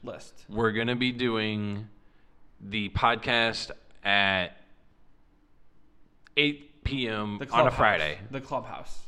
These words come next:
Speaker 2: Well, no, we do the Clubhouse live during the podcast.
Speaker 1: Oh, like a double.
Speaker 2: So that makes the Clubhouse interactive with the actual podcast.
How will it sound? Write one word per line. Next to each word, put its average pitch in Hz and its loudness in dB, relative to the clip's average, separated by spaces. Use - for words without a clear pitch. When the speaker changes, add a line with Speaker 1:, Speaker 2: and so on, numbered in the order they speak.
Speaker 2:
Well, 127 4
no, 120 0
we 120 -6
do 135 -4
the 127 -2
Clubhouse 113 4
live 107 4
during 110 0
the 90 -6
podcast. 104 0
Speaker 1:
Oh, 208 -2
like 175 -4
a 143 -6
double. 143 -8
Speaker 2:
So 117 4
that 120 4
makes 123 -2
the - -6
Clubhouse 135 4
interactive 110 2
with 113 2
the 104 0
actual 92 0
podcast. 113 0